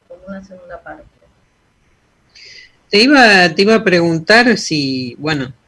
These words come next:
Speaker 2: en esta definición de, de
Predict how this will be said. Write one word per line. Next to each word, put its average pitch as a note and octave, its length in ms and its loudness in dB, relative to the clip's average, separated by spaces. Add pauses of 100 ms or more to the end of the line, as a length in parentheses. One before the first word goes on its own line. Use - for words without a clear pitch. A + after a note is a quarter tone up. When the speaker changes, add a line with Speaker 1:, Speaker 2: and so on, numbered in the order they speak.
(140)
Speaker 2:
en C#3 100 -10
esta D#3+ 400 2
definición C#3 920 -4
de, B2+ 380 -4 (960)
de C3 720 0